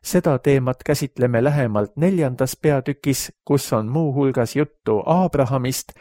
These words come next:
kes samuti uskus issandasse Jeesusesse. Samuti uskusid Eeva ja Aadam, et millalgi sünnib maailma Messias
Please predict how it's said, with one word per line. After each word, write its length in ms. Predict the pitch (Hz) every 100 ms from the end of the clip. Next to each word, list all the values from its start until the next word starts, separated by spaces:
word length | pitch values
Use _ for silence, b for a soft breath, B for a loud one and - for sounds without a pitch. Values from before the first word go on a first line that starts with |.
| b b
kes 300 | - 127 -
samuti 500 | 185 180 139 - 107
uskus 560 | 110 151 - - 147 - -
issandasse 680 | 151 - 135 127 135 - 151
Jeesusesse. 760 | 139 113 104 104 - - 117 - _ _ _ _ _ _ _ b b b b b b
Samuti 600 | - 156 175 175 - 131 127
uskusid 680 | 151 - - 139 139 127
Eeva 400 | 151 170 143 120
ja 280 | 120 120 113 -
Aadam, 560 | 196 127 - 117 127 - b b b
et 300 | 131 - -
millalgi 640 | 135 156 190 151 120 127
sünnib 460 | 123 143 113 104 -
maailma 720 | 139 160 127 120 113 113 98
Messias 760 | 131 185 - - 127 123 -